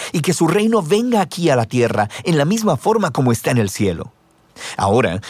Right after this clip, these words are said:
en cada lado de estas oraciones se encuentran colecciones de más poemas que contrastan el destino de los siervos con el de los impíos que los persiguen.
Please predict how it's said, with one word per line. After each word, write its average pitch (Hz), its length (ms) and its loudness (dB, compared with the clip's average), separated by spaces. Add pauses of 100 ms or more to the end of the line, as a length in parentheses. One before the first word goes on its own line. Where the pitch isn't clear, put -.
en 139 140 -2
cada 123 260 2
lado 113 280 2
de 104 60 -2
estas - 220 -4
oraciones 101 540 -2 (140)
se - 120 -2
encuentran 185 380 0
colecciones 180 560 0
de 131 100 2
más 156 380 0
poemas 147 500 0
que 143 80 -6
contrastan 139 540 -2
el 139 100 0
destino 127 400 -2
de 151 120 2
los 104 140 -2
siervos 107 440 -2 (160)
con 147 160 2
el 123 100 2
de 120 80 2
los 110 220 0
impíos 143 500 0
que 117 120 0
los 98 120 -2
persiguen. 101 560 -4